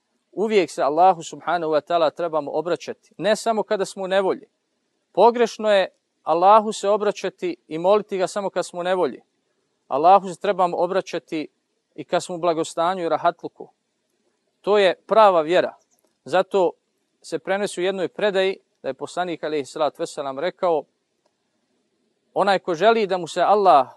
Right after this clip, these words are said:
odazove u nevolji, neka mu se obraća i u blagostanju i rahatluku.” Mi smo samo navikli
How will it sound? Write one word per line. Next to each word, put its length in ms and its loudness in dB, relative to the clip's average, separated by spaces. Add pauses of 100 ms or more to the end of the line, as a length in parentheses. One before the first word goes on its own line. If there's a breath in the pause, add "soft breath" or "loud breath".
(260)
odazove 600 0
u 40 -4
nevolji, 460 0 (920)
neka 300 -2
mu 120 -4
se 260 -4
obraća 640 4 (220)
i 160 -2
u 60 0
blagostanju 880 0
i 80 -2
rahatluku.” 560 -4 (920)
Mi 120 0
smo 160 -8
samo 260 0
navikli 500 0